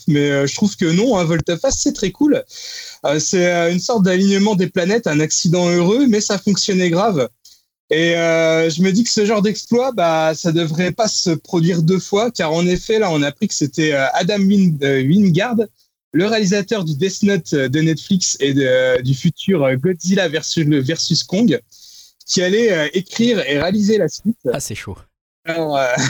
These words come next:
Speaker 1: <laughs> on ne sait pas par contre, euh, s'il y aura au casting les deux stars, euh, du premier, à savoir Nicolas Cage et John Travolta. Surtout dans mes souvenirs, euh, Nicolas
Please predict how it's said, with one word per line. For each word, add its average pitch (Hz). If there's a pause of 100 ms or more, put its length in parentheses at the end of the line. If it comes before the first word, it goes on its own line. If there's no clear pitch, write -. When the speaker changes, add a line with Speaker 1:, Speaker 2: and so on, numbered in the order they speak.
Speaker 1:
<laughs> -
on 196
ne 196
sait -
pas 254
par 202
contre, 233
euh, 156
s'il 180
y 190
aura 190
au 190
casting 202
les 151
deux 175
stars, 202
euh, 151
du 151
premier, 185
à 147
savoir 151
Nicolas 151 (140)
Cage 165
et 127
John 135
Travolta. 139
Surtout 180
dans 175
mes 165
souvenirs, 180
euh, 147
Nicolas 151